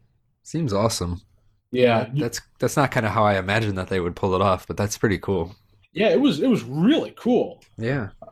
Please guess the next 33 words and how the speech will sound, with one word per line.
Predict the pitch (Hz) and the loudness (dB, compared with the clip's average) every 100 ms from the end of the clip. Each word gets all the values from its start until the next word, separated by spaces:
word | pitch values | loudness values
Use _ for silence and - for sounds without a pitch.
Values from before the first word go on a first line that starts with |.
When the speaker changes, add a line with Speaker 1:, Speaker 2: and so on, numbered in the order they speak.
| - - | -6 0
Speaker 2:
Uh, | 131 123 120 - | 2 2 -4 -2
and | 151 156 156 | 0 2 2
you | 196 | 0
could, | - 180 135 | 0 0 2
uh, | 135 127 123 113 _ _ - | 0 2 0 -4 _ _ -8
do, | 156 180 | -2 -2
doing | 147 220 269 135 | 0 0 2 0
that, | 131 131 127 _ _ _ - - - - 139 | 2 0 -4 _ _ _ -20 -20 -20 -12 0
uh, | 131 131 131 131 | 2 4 2 2
you'd, | 170 185 | 2 2
I | 151 | 0
mean, | 160 160 | 2 2
I | 156 | 2
think | 240 220 | 0 2
you | |
would | 170 151 | 2 2
actually | 165 - 156 | 0 0 -2
end | 135 | 0
up | - | -2
saving | - 151 156 165 | -2 2 4 4
money | 151 143 | 2 0
in | 139 | 0
the | 131 | 2
long | 135 131 | 2 4
run | 131 | 0
if | 127 | 0
you're | 143 | 2
one | 143 139 | 2 2
of | 127 | 0
the | |
people | 123 143 135 127 | 0 -2 2 0
who, | 123 123 117 | 2 0 2
uh, | 113 113 | 2 0